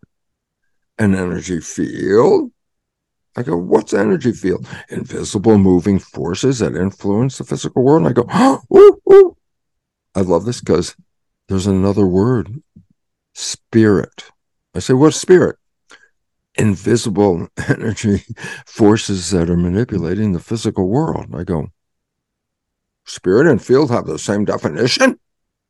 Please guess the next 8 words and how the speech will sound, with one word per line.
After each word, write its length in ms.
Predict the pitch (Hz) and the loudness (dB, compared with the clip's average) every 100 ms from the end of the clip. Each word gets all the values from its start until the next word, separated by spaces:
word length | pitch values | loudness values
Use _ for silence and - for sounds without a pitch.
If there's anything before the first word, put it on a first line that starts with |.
| _ _ | _ _
I 140 | - | -16
go, 40 | 76 | -14
"Yeah. 480 | 90 60 60 58 92 _ _ _ _ _ _ _ _ _ | -12 -12 -14 -14 -18 _ _ _ _ _ _ _ _ _
Your 300 | 104 147 143 | -4 0 0
identity 640 | 110 87 104 135 113 101 90 | 0 -2 0 0 0 -2 -2
is 140 | 87 | -2
a 80 | 80 | -4
broadcast. 880 | - 120 127 - 90 87 - - | -2 -2 -2 -6 -12 -12 -16 -20